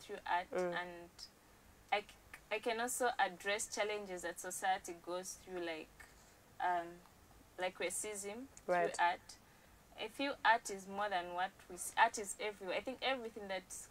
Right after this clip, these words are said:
Speaker 1: comprises, society comprises of has a touch of art somewhere. Like, I think art is just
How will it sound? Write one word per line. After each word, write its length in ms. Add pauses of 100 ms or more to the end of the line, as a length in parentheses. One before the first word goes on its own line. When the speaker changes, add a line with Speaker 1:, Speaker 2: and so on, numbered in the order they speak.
(160)
Speaker 1:
comprises, 880 (200)
society 480
comprises 600
of 140 (500)
has 220
a 100
touch 260
of 120 (120)
art 220
somewhere. 500 (160)
Like, 180 (560)
I 60
think 280 (120)
art 260
is 160
just 220